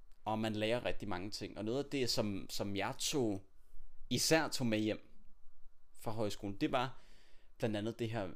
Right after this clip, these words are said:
det her med at skabe oplevelser og gruppedynamikker.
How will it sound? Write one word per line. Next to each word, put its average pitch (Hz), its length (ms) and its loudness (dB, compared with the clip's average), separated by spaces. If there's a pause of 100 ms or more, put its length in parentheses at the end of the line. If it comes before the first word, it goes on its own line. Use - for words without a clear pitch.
(160)
det 123 80 4
her 113 80 2
med 104 140 0
at 104 80 0
skabe - 420 -2
oplevelser - 500 -4
og - 260 -6
gruppedynamikker. 120 1160 -2